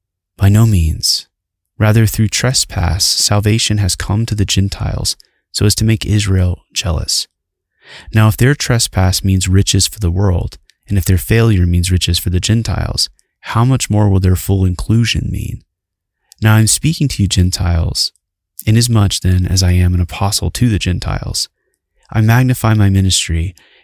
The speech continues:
in order somehow to make my fellow Jews jealous, and thus save some of them.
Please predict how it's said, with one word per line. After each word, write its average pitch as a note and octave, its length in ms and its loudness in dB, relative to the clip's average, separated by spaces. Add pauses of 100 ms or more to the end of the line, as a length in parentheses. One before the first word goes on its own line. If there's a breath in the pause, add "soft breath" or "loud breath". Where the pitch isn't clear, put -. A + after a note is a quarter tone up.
in A2 140 0
order A#2+ 240 2
somehow G#2 380 0
to - 140 -2
make F#2+ 160 2
my F2+ 120 2
fellow F#2 320 0
Jews F2+ 340 0
jealous, E2+ 560 -2 (320)
and G2+ 180 2
thus G2 200 4
save G#2+ 340 2
some F2+ 220 -2
of G2 100 -10
them. - 260 -8